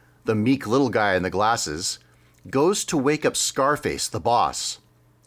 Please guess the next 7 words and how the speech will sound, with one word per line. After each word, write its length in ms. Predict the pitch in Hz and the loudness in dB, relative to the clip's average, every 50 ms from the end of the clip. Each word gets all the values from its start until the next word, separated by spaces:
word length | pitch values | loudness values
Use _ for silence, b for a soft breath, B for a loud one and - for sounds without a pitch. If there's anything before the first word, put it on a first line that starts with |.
| b b b b b b - | b b b b b b -12
Batman, 640 | 92 85 127 139 190 240 - 139 113 95 95 113 | -4 0 0 2 2 0 0 -2 -2 -2 -2 -2
from 180 | 127 - 107 98 | -2 -2 -2 0
his 160 | 120 135 110 98 | 0 0 0 0
vantage 380 | 107 117 113 127 127 127 101 120 | 0 0 0 0 0 -2 -4 -4
at 60 | - | -6
the 80 | - | -4
skylight, 560 | 95 - - 127 131 143 135 98 90 87 92 | -6 -4 0 0 2 2 2 2 0 0 -2